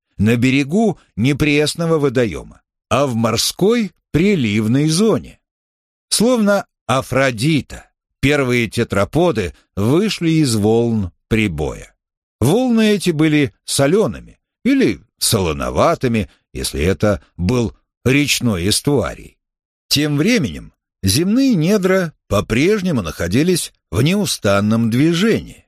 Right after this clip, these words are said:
С тех пор, как распался суперконтинент Родиния, континенты разошлись в разные стороны. Постепенно направление дрейфа континентов,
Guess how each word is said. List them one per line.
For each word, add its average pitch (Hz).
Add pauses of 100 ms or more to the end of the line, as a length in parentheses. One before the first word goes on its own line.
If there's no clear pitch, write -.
(180)
С -
тех 98
пор, 139
как -
распался 117 (200)
суперконтинент 107 (220)
Родиния, 123 (360)
континенты 196
разошлись 135 (120)
в 87
разные 120
стороны. 143 (580)
Постепенно 147
направление 107
дрейфа 110
континентов, 87